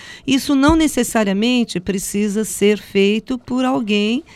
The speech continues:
do sexo feminino e do sexo masculino, né? Pode ser feita por um casal, na minha avaliação, pode ser feita por um casal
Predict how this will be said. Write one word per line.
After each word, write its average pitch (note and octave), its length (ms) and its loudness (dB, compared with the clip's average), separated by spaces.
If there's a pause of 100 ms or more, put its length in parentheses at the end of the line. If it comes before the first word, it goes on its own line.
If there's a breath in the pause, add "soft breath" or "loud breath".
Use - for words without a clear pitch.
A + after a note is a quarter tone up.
(160 loud breath)
do A3+ 100 -6
sexo A3 440 -4
feminino G#3+ 640 -2
e F#4+ 40 -6
do - 120 -8
sexo - 400 -6
masculino, A3 720 -4 (100)
né? A3 220 -2 (260 loud breath)
Pode F#3+ 200 0
ser A#3 200 0
feita F3 460 0
por - 180 -8
um D3+ 120 -4
casal, D#3 720 0 (180)
na D3 100 -4
minha G3 280 4
avaliação, D#3+ 760 -2 (320 loud breath)
pode E3+ 200 2
ser F#3 160 0
feita D#3+ 340 -4
por D#3 160 -8
um D3+ 80 -2
casal D3 500 -2